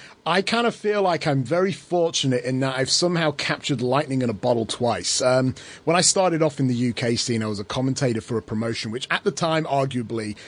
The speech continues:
was considered one of the best, if not the best, at that point in time. Um, it was a group called the F W A.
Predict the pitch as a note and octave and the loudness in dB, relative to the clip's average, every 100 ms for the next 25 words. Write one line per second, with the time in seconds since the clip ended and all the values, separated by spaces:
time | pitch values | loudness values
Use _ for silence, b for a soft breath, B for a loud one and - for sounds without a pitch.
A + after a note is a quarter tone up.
0 | B D3+ C#3+ D3 C3+ C#3+ B2 A2+ C#3+ C3+ | B -2 0 0 2 2 2 0 0 0
1 | A#2 A2+ A2 A#2 A2 G#2+ A#2+ A2 C3+ - | -2 -4 -4 -6 -6 -8 -6 0 0 2
2 | D#3 D3+ A2+ - F#2+ - F#2 - C3+ F#2 | -2 -2 -4 -4 -6 -6 -6 0 2 0
3 | B B B B - D3 D3 D3+ D3 C#3+ | B B B B -2 2 2 2 0 2
4 | G#3 C3+ E3 C#3+ C3+ B2+ - A2+ G#2+ A2+ | 0 0 0 2 2 0 -2 -2 0 0
5 | C#3+ A#2+ | 0 0